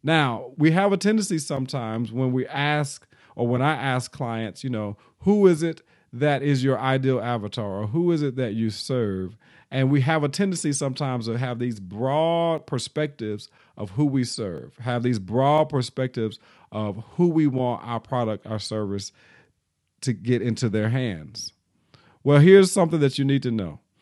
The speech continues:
that if you appeal to everyone, you essentially appeal to nobody.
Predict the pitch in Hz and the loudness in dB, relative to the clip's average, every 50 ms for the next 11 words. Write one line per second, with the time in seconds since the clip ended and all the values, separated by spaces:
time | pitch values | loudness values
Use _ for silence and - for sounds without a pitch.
0 | _ _ _ _ - 139 139 139 - - 185 190 - - 170 180 170 156 139 - | _ _ _ _ -2 -2 -2 -2 0 2 4 4 4 4 4 6 8 8 8 6
1 | - - 202 202 208 208 190 170 175 - - 175 170 160 139 135 120 110 104 101 | 6 6 8 8 8 8 6 4 0 0 2 2 2 2 4 2 2 2 2 0
2 | 92 92 92 101 120 131 123 - _ _ _ _ _ _ _ _ - 127 135 131 | -2 -4 -4 -6 -8 -8 -12 -14 _ _ _ _ _ _ _ _ 0 2 4 4
3 | 120 113 - - 165 170 165 170 156 165 165 151 139 127 - - - - 113 107 | 4 2 0 0 -2 -2 -2 -2 -2 0 0 0 0 -2 -4 -4 -2 0 2 2
4 | 107 104 107 107 107 107 110 - _ - - 113 98 98 95 90 80 - 78 - | 2 2 0 0 -2 -4 -8 -10 _ -8 -6 -4 -4 -4 -4 -4 -6 -8 -12 -16
5 | - - - 127 | -18 -20 -20 -20